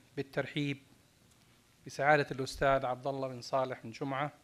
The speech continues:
على حضوره ومشاركته معنا في الندوة الافتتاحية للموسم السابع عشر لمنتدى الثلاثاء الثقافي. ضيفنا هذه الليلة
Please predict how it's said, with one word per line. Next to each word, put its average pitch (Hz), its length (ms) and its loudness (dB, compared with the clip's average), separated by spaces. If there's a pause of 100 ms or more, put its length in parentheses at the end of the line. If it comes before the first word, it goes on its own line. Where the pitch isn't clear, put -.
(880)
على 143 260 4
حضوره 147 720 0
ومشاركته 139 1040 -2
معنا 139 520 -2
في 135 120 -10
الندوة 135 480 -4
الافتتاحية 135 1000 -6
للموسم 135 640 -6
السابع 123 480 0
عشر 143 540 0
لمنتدى 131 460 -6
الثلاثاء 135 600 -2
الثقافي. 117 600 -6 (2250)
ضيفنا 147 680 4
هذه 139 200 0
الليلة 151 500 4